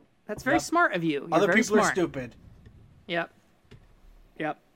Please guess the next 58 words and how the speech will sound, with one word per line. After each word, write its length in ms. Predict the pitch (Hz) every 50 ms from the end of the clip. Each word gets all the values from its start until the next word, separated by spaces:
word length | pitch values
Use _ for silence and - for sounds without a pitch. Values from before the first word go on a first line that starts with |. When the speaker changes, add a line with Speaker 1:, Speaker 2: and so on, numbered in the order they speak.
| _ _ _ _ _ -
Speaker 1:
I 100 | 196 233
was, 160 | 330 320 240
when 120 | 240 254
I 60 | 262 269
was 120 | 240 208
growing 260 | 214 233 240 240 233
up, 140 | 220 202 190
I 80 | 190 196
was 160 | 190 170 190
always 320 | 208 214 208 196 175 160
very 320 | 165 190 220 233 247 247 226
intimidated 840 | 208 196 - - 233 233 226 208 185 175 165 160 156 156 160 - - - - - - _ _ _ _ _
by 380 | 170 175 185 180 175 175 170 170
the 100 | 170 165
cashiers 800 | - - 202 190 180 - - 262 277 262 220 202 185 165 -
having 240 | - 196 180 185 175
to 60 | 170 160
count 320 | - - 202 202 196 - -
out 280 | 190 180 175 170 - - _ _ _ _ _ _ _ _ _ _ -
the 80 | 170
money. 320 | 175 208 247 262 208 - - _ _ _ _ _ _ _ _ _ _ _ _ -
Speaker 2:
Mm. 120 | 160 175 165
Speaker 1:
And 80 | -
I 40 | 190
was 100 | 196 190
like, 120 | 190 185 -
"Oh 100 | 202 214
my 140 | 196 180 170
God, 340 | - 202 190 190 185 180
when 100 | 175 175
I 320 | 175 180 190 190 190 196 - _ _ _ _ _
have 280 | - - - 196 190 -
to 80 | 185 175
be 180 | 156 185 190
an 80 | 185 175
adult, 560 | 156 151 - 196 226 226 196 180 165 - - _ _ _ _ _ _ _ _ _ _ -
I'm 120 | 175 208
gonna 120 | 226 240 233
have 100 | - -
to 180 | 180 180 170 - -
know 240 | 165 185 208 196 202
how 120 | 208 196
to 60 | 165
count 360 | - - - 233 240 220 - - _
all 160 | - 196 214 214
that, 180 | 214 202 - - _ _
that 180 | 202 190 165 180
money 280 | 196 214 247 254 214
all 120 | 185 180 185
by 140 | 202 202
myself. 600 | 208 202 185 170 - - 247 285 285 214 170 -
How 120 | - 202 220
am 100 | 240 247
I 100 | 240 226
ever 160 | 226 233 233
gonna 220 | 214 220 214 208 196
do 280 | 175 - 247 302 349 269
that?" 300 | 180 139 127 - -